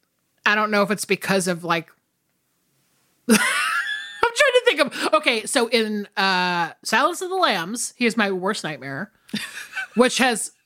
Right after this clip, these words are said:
since tainted all of the other roles that he's been in, even before that movie was made.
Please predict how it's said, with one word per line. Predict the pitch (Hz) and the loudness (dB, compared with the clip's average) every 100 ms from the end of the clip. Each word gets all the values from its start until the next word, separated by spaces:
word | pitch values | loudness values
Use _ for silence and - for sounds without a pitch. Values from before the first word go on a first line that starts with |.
| _ - | _ -8
since | - 294 262 - | 0 2 2 -2
tainted | - 277 302 311 240 | 0 0 2 2 4
all | 240 269 | 4 2
of | 254 | 2
the | 247 | 4
other | 254 233 | 6 4
roles | 196 175 185 175 | 2 0 0 -2
that | 175 | -4
he's | 160 156 | -4 -6
been | 147 131 | -8 -8
in, | 131 160 185 _ _ _ _ | -8 -10 -12 _ _ _ _
even | 247 247 | 2 4
before | 208 202 233 226 156 123 156 _ _ | 2 2 4 4 2 -4 -10 _ _
that | 190 190 | 0 0
movie | 185 170 | -2 -2
was | 139 135 | -4 -8
made. | 123 110 | -8 -10